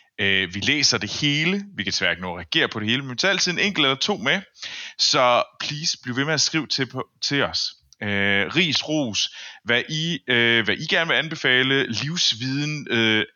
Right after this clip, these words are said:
alt muligt. Vi er klar, og så, øh, kaster Anders altid et random spørgsmål i, øh, ansigtet på mig. Ellers skal man følge os på de sociale medier, og vi er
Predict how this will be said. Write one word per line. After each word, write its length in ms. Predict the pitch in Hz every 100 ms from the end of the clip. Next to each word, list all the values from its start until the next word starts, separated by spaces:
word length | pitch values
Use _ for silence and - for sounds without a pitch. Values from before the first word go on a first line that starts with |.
| -
alt 200 | 156 165 131
muligt. 440 | 135 127 139 143 120 - - _ 120
Vi 160 | 120 -
er 120 | 104 -
klar, 400 | 123 104 85 82 -
og 120 | 98
så, 440 | - 110 104 104 101
øh, 580 | 92 90 90 90 87
kaster 320 | - 101 - 95
Anders 380 | 87 104 104
altid 340 | - 107 - 101 82
et 140 | 95 87
random 300 | 92 95 95
spørgsmål 540 | - 98 90 98 87 - _
i, 280 | 104 92 92
øh, 180 | 87 90 -
ansigtet 460 | 98 - 90 92
på 100 | -
mig. 140 | 82 92 - - - -
Ellers 220 | 170 156 127
skal 120 | 135
man 100 | 120
følge 240 | 131 131
os 120 | 143 -
på 420 | 107 104 101 98 90
de 80 | 92
sociale 340 | - 135 107
medier, 300 | 131 156 110
og 320 | - 104 101
vi 140 | 104 104
er 160 | 104